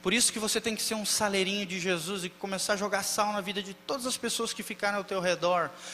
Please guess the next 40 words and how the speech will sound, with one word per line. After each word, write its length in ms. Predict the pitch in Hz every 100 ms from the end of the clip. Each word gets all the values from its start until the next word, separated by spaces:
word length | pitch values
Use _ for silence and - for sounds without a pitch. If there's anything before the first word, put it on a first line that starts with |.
| -
no 80 | 202
seu 240 | - 220
trabalho, 540 | 208 202 165 202 208 190
na 100 | 190
sua 200 | - 196
escola, 680 | - - 202 208 202 196 190 - -
aonde 320 | 226 269 247
quer 300 | - 262 254
que 100 | 247
Deus 300 | 190 254 247
te 100 | 247
enviar, 480 | 233 190 214 226 220
começa 480 | - 208 240 233 247
a 40 |
lançar 440 | 233 226 - 233 226
o 60 |
sal 380 | 208 - 247 294
de 100 | 311
Deus. 580 | 226 196 147 - - - - - - - - - - - - - - - - - - - -
Começa 460 | 226 240 285 294 269
a 20 |
colocar 480 | 262 254 247 262 254
o 60 |
sabor 680 | - - 269 196 277 349 359
de 140 | 254
Jesus, 460 | 202 220 170 226 202
a 60 | 226
fragrância 800 | - 247 226 226 339 370 - 262
de 160 | 226
Jesus 360 | 202 202 214 208
nas 180 | 214 -
pessoas. 960 | 196 - - 214 202 151 - - - - - - - - - - - - -
A 80 | 190
presença 760 | - 262 247 190 302 339 339 254
de 80 |
Deus 240 | 240 285 277
vai 140 | 277
estar 280 | 262 294 285
em 120 | 277
você 600 | 254 247 - 294 302 240